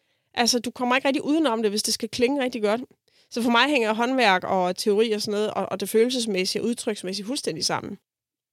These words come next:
Fordi jeg, altså, ved at kunne mestre, øh, redskaberne, så mestrer jeg jo også at kanalisere følelserne. Altså, det gør bare, at mine, øh, cylinder, hvor jeg, hvor kuglerne bliver blæst ud af, af, af skyderen på, de er fuldstændig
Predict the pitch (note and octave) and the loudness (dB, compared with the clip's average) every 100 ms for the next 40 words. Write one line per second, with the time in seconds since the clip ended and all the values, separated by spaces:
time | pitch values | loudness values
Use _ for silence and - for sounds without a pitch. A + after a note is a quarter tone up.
0 | _ G#3+ B3+ B3+ - G#3+ G#3 G3 _ - | _ -6 -2 -2 -2 2 2 0 _ -6
1 | A3 G#3+ A#3+ A#3 - A3+ F#3+ _ _ _ | -6 2 4 4 0 -4 -4 _ _ _
2 | _ _ A3+ D4+ - D#4+ A3+ - _ _ | _ _ 0 2 2 -2 -6 -10 _ _
3 | G#3 G3+ F#3 F#3+ - _ _ A3 A#3 - | -2 0 0 -4 -8 _ _ 0 2 2
4 | G3 G3 F#3 - B3+ B3 C#4+ - G#3 F#3 | 2 0 -4 2 4 4 2 0 0 2
5 | F#3+ A#3 - - A3+ G#3 G3+ - F#4 A3 | 2 0 -4 -6 -2 0 2 2 2 0
6 | - F#3 G3 G3+ G3 - _ A#3 G#3+ B3 | -2 -2 -2 -4 -8 -12 _ -4 -2 2
7 | B3 A#3 A#3 B3+ A3 G3+ G3 F#3+ G#3 - | 2 4 4 2 0 0 0 -4 -6 -14
8 | _ _ _ - C4 C#4+ D#4+ A3+ G3+ F#3+ | _ _ _ -2 0 0 2 2 2 2
9 | F#3+ G3 _ - A3 B3+ C4 C#4+ G#3+ G3 | 0 -2 _ -8 -4 0 2 2 2 0
10 | F#3 - _ _ - A3 G#3 B3+ B3+ A#3 | -4 -6 _ _ 2 4 4 0 -2 -2
11 | G3+ - G3 - G3+ - B3 C4+ A3+ A3 | -4 -6 -8 -8 -8 -4 0 0 0 -2
12 | A3 G#3+ A#3 - D#4 - G#3+ F#3 F#3+ | -2 -2 -6 -10 -12 -6 -4 -2 -6